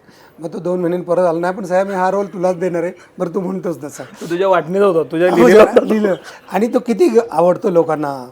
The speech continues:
Speaker 2: I know.
Speaker 1: आणि त्या रात्री पाऊस होता म्हणल्यावर लोकांना
Speaker 2: पण
Speaker 1: खूप
Speaker 2: तुझ्या या
Speaker 1: आवडलं.
Speaker 2: स्वभावामुळे तुला फटकाच बसलेला दिसतोय, कसं थेट बोलल्यामुळं.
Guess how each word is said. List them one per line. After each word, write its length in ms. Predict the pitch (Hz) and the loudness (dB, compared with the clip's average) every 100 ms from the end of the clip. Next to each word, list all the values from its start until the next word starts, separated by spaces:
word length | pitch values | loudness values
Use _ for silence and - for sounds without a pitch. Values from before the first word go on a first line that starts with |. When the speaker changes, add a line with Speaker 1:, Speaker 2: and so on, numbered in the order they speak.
| 135 | -12
Speaker 2:
I 120 | 127 | -12
know. 140 | 131 131 _ | -12 -18 _
Speaker 1:
आणि 80 | 147 | -16
त्या 140 | 143 170 | -2 2
रात्री 240 | 175 170 | 2 0
पाऊस 240 | 190 185 | -4 -4
होता 180 | 185 190 | -6 -8
म्हणल्यावर 320 | 180 185 185 | -6 -4 -4
लोकांना 220 | 202 196 180 | -6 -10 -6
Speaker 2:
पण 140 | 180 | -6
Speaker 1:
खूप 80 | 165 | -4
Speaker 2:
तुझ्या 180 | 165 175 | -2 2
या 120 | 175 | 2
Speaker 1:
आवडलं. 120 | 185 | 2
Speaker 2:
स्वभावामुळे 560 | 180 170 180 190 196 185 | 4 8 8 6 2 0
तुला 120 | 190 190 | -2 0
फटकाच 300 | - - 208 | -2 -4 -6
बसलेला 360 | 175 160 147 | -6 -6 -8
दिसतोय, 380 | 143 131 143 135 135 | -10 -12 -14 -14 -12
कसं 160 | 151 165 | -6 -6
थेट 260 | - 165 147 | -2 -4 0
बोलल्यामुळं. 500 | 151 147 151 151 | -2 -2 -6 -10